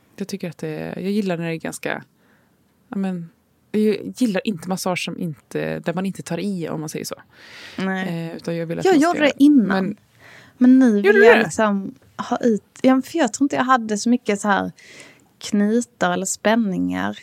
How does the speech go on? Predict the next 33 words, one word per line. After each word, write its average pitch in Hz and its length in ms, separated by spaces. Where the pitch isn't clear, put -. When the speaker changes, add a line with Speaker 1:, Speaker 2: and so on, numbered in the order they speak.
Speaker 2:
innan, 190 300
så 208 120
då 196 120
tyckte 233 280
jag 220 100
det - 40
Speaker 1:
Nej, 240 160
Speaker 2:
var 185 80
skönt - 180
att 240 60
Speaker 1:
nej. 247 80
Speaker 2:
det 247 60
bara 185 120
var 175 100
skönt, - 640
liksom. - 300
Speaker 1:
Ah, 233 420
Speaker 2:
Men - 20
nu 214 60
Speaker 1:
ah, 202 160
jag 220 80
Speaker 2:
känner 247 160
jag 190 60
att 185 40
jag - 0
Speaker 1:
fattar. 170 120
Speaker 2:
verkligen 180 300
så 175 60
här 135 220
behöver 175 1000
knåda 185 460
Speaker 1:
Ja, 175 180
Speaker 2:
ut 165 180